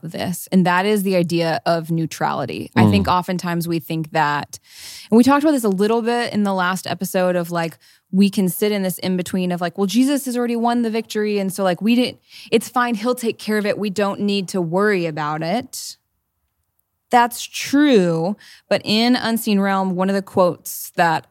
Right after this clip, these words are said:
Speaker 1: is, was so powerful and convicting, he says, "When an enemy wants nothing but your defeat and annihilation, neutrality means choosing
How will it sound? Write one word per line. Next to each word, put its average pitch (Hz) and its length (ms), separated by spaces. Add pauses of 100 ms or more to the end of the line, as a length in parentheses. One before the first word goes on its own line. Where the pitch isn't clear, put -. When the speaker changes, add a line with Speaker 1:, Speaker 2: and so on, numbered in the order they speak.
(140)
Speaker 1:
is, 170 720 (140)
was 185 160
so 202 160
powerful 180 400
and 170 80
convicting, 165 480
he 175 220
says, 165 440 (500)
"When 226 160
an 226 120
enemy 277 400
wants 226 380
nothing 196 480
but - 120
your 190 140
defeat 208 540
and 180 100
annihilation, 175 1080
neutrality 226 960
means 190 680 (140)
choosing 180 760